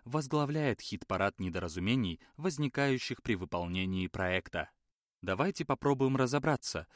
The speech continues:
в чём же тут дело и почему так происходит. Начнём с определения качества. Определений качества множество, и вот три самых распространённых. Качество —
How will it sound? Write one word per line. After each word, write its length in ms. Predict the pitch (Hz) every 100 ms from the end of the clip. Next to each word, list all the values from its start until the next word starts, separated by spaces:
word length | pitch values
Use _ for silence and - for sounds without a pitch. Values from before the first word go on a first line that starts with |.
| -
в 140 | - -
чём 280 | - 170
же 120 | 101 101
тут 260 | 107 90
дело 440 | 87 135 165 82 - _ _
и 100 | 135
почему 480 | - 123 - 98 120
так 220 | 127 -
происходит. 760 | 120 113 107 - 113 82 - _ _ _ _ _ _
Начнём 580 | 92 90 - 143 175 175 _
с 160 | - 202
определения 680 | - 117 101 95 104 110
качества. 720 | 110 127 110 - - 82 80 - _ _ _ _ -
Определений 640 | 87 - 85 90 95 87
качества 500 | - 92 - 98 110
множество, 720 | 110 131 139 92 - 85 78 - - -
и 80 | 98
вот 240 | 156 -
три 160 | - 110
самых 460 | - 104 104 - -
распространённых. 1080 | 127 123 - 117 - 120 117 101 82 82 - _ _ _ _ _ _ -
Качество — 600 | 117 127 98 - 82